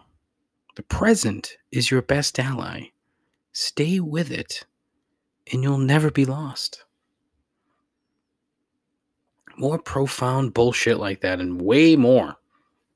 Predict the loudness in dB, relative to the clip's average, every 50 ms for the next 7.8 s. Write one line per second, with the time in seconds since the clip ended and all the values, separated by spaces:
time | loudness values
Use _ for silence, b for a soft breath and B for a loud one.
0 | _ _ _ _ _ _ _ _ _ _ _ _ _ _ _ _ -12 -10 -8 -8
1 | -8 -10 -12 -12 -12 -10 -8 -4 -2 0 2 4 4 4 4 4 4 2 2 4
2 | 6 6 6 6 6 4 0 -2 -4 -6 -6 -2 0 2 4 6 6 6 6 6
3 | 6 4 4 2 0 -2 -4 -6 -8 -8 -8 -8 -8 -8 -10 -12 -16 _ _ _
4 | _ _ _ _ _ _ _ -14 -14 -14 -14 -10 -6 -4 -2 0 0 2 2 2
5 | 2 0 0 0 0 0 0 0 -2 -4 -8 _ _ _ -14 -6 -2 0 4 4
6 | 6 6 4 4 2 2 2 2 2 2 0 -2 -2 -2 -2 0 0 2 2 0
7 | 0 -2 -2 -2 -2 -4 -8 -10 -12 -12 -12 -10 -12 -12 -14